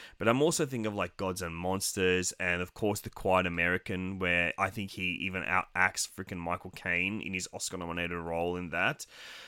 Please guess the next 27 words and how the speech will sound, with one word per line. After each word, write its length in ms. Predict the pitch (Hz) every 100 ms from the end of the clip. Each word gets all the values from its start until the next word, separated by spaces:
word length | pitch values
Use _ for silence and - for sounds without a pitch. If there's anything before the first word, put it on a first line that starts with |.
| - - - _ _
But 300 | 123 127 -
he's 380 | 127 156 196 -
just 340 | 113 - -
really 540 | 87 90 101 113 143 143
superb 760 | - 160 147 - 139 196 247 123
as, 100 | 117
like, 140 | 113
this 220 | 131 -
gentle 840 | - - 123 151 - 151 143 143 - - _ _ _ _ _ _ _ _ - -
character 720 | - - 123 156 156 104 87
that 160 | 85 92
is, 160 | 98
like, 160 | 98 -
against 500 | 98 - 98 117 -
these 240 | 110 98 - -
odds, 600 | 107 135 80 - - - -
uh, 340 | 101 98 98 57 73 -
in 180 | 110
this, 240 | 110 110 -
like, 320 | 98 - -
kind 180 | 127 110
of 80 | -
fish 300 | - 117 117
out 120 | 101
of 100 | 95
water 240 | 95 98
world. 560 | 90 90 101 92 85